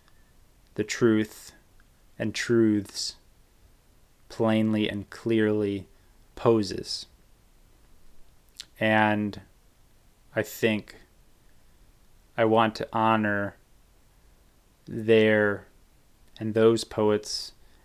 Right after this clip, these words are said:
and all Palestinian poets and writers and artists who have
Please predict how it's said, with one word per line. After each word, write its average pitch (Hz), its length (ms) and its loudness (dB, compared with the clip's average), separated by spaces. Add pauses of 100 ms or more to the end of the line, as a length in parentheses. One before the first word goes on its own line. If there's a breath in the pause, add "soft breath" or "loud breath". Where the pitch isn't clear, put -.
and 113 140 0
all 107 220 2
Palestinian 107 840 -2
poets 107 580 -4
and 107 180 -6
writers 101 680 -2 (400 soft breath)
and 110 180 -2
artists 104 720 -4 (1080 soft breath)
who 113 200 4
have 101 540 0